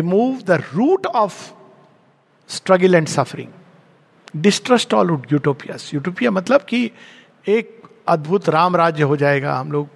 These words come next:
यूटोपिया, लेकिन वो चीजों के रूट को नहीं हटा रहे हैं। अमेरिका ड्रीम डेस्टिनेशन हो गया,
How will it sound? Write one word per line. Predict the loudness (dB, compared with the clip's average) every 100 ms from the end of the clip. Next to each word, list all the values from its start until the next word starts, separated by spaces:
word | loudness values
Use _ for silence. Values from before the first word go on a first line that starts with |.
| _ -12
यूटोपिया, | -10 -6 -6 -6 -10 -10 -20 _ _ _ _ _ _ _ _ _ _ _ _ 2
लेकिन | 4 4 2 2
वो | 2 2 -2 -6 -20 _ _ _
चीजों | -6 -2 -2 0
के | 0
रूट | 2 0 0
को | -2
नहीं | 0 0
हटा | 0 0
रहे | 2 -2
हैं। | -4 -20 -20 -20 _ _ _ _ _ _ _ _ _ -6
अमेरिका | -2 0 0 0 0
ड्रीम | 2 0 2
डेस्टिनेशन | 0 -2 -4 -4 -6 -8 -12 -20 _ _ _ _ _ -2
हो | 0
गया, | 2 2